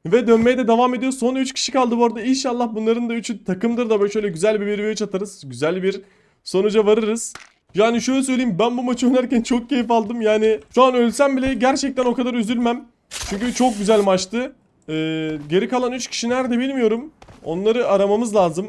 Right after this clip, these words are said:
Ama çok da açılmak istemiyorum açıkçası. Böyle hani şu an alanda olduğumuz için burada birazcık bekleyelim.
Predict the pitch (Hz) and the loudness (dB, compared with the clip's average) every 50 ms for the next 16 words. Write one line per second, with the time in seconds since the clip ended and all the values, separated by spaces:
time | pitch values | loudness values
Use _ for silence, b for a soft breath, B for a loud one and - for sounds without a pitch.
0 | - - - - - - - 262 269 269 269 277 269 277 269 - 269 269 269 - | -8 -16 -20 -20 -14 -4 -4 0 0 0 2 2 -2 -2 0 0 -2 0 0 -2
1 | 262 262 269 262 233 240 - - 269 262 254 233 226 214 202 208 - - 220 214 | -2 -2 -2 -2 -2 -8 -6 -4 -4 -2 0 0 0 0 -2 -2 -4 -4 -4 -4
2 | - 233 214 226 226 226 220 220 226 214 - 240 240 233 196 202 233 233 233 226 | -4 0 2 2 4 4 2 0 0 -2 -2 -2 -2 0 0 0 0 0 0 0
3 | 214 233 233 226 214 233 240 226 240 226 - 233 247 247 226 - - 185 220 240 | 0 0 0 0 -2 -4 -2 -2 -4 -2 -2 -2 -4 -4 -6 -14 -8 -6 -4 -4
4 | 226 247 240 240 254 247 220 233 214 202 196 214 220 214 - 254 233 240 247 | -2 -2 0 0 0 0 0 -2 -6 0 0 0 0 2 -2 -2 0 0 -2